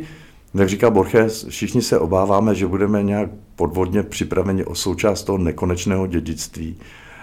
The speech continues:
Eh, to znamená us-, uskutečňovat svůj život, jako, jo. No, to se bojíme, že nám někdo zabrání, abychom to, co si přejeme,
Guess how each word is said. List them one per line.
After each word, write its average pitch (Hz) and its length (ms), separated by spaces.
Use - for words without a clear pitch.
Eh, 73 800
to - 160
znamená 85 480
us-, - 640
uskutečňovat 85 840
svůj 90 220
život, 85 320
jako, - 240
jo. 95 140
No, 104 260
to 113 200
se 95 120
bojíme, 78 360
že 85 100
nám 90 200
někdo 104 220
zabrání, 87 600
abychom 87 440
to, 87 240
co 85 220
si - 140
přejeme, 90 480